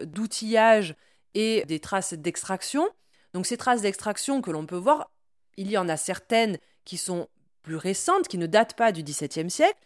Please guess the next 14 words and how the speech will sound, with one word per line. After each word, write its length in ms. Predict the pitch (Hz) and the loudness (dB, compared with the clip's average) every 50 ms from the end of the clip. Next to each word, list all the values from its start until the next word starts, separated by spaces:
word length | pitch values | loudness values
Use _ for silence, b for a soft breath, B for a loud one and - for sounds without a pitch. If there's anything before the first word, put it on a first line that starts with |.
| _ _ _ _ _ | _ _ _ _ _
certaines 760 | - - - 262 226 - - - 254 240 240 226 190 160 - - | -8 -2 0 0 0 -2 -2 0 2 2 2 2 -2 -4 -8 -8
oui. 260 | - 175 190 233 330 494 - _ _ _ _ _ _ _ | -4 0 2 4 2 2 0 _ _ _ _ _ _ _
Après, 540 | - - 143 165 - - 240 240 247 214 - - | -4 -2 -2 -2 -2 0 2 4 4 4 2 -2
il 120 | - 180 180 | -4 -4 -4
est 60 | 190 | -4
difficile 680 | 170 190 240 233 - 254 240 - - 285 302 302 262 | -4 -4 -6 -4 -2 -2 -2 -2 2 4 4 4 4
de 100 | 196 202 | 2 0
déterminer 840 | 202 175 208 220 - - 226 220 214 214 220 220 226 247 262 277 277 - _ _ _ _ _ _ | 0 0 -2 -2 0 2 2 2 2 0 0 0 0 0 0 -2 -2 -6 _ _ _ _ _ _
précisément 640 | _ - 220 - - 226 202 196 220 226 247 285 | _ -6 -4 -4 -4 -4 0 0 2 2 2 4
la 140 | 294 233 185 | 4 4 2
datation 680 | - - 214 214 320 240 226 214 - - 269 269 247 214 - | 4 2 0 2 2 0 -2 0 -2 -4 -4 -4 -4 -4 -6
de 100 | - 170 | -6 -8
ces 200 | 165 - - 185 | -8 -6 -6 -8
traces 440 | - - - 240 254 302 320 - - | -8 -2 2 4 6 6 4 2 -2